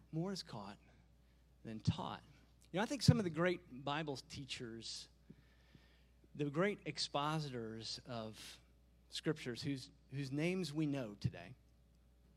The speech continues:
I think a lot of times people look at, at them as great teachers, and they celebrate them as great teachers, and they're, they're grateful for their teaching, and it's a wonderful thing.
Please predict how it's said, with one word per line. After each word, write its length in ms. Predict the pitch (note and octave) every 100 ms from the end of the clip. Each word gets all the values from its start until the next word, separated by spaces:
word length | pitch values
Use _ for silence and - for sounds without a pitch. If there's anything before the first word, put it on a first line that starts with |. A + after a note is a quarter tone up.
| - -
I 20 |
think 160 | - G3+
a 40 |
lot 120 | F#3 F3+
of 60 |
times 240 | E3+ D3+ -
people 420 | D#3+ D#3+ C3+ C3
look 300 | D3+ D#3+ C#3 - - - - - - - - - - -
at, 340 | C3+ C3 C3 - - - - -
at 120 | C3 A#2+ B2
them 380 | C#3 C3+ C3 -
as 240 | B2+ A2 -
great 260 | A#2+ A2+ -
teachers, 640 | - A#2 - F2+ - - - -
and 340 | A2 G#2+ G#2 G2 - - -
they 120 | A#2
celebrate 520 | - D#3+ D3 B2+ A2+
them 160 | A2+ G#2
as 100 | G#2
great 240 | B2 A#2
teachers, 460 | - C3 - G#2+ G2+
and 120 | G#2+
they're, 220 | G#2+ G#2 - - - -
they're 100 | A#2 A2+
grateful 600 | C3+ D#3+ D#3 B2+ A2+ A2 -
for 200 | A2+ A2
their 160 | G#2+ G#2+
teaching, 480 | D3+ C3+ - A2 G2 G#2+
and 120 | G#2 G#2 A#2+
it's 140 | A#2
a 40 | A2+
wonderful 360 | A#2 B2+ - -
thing. 200 | A2+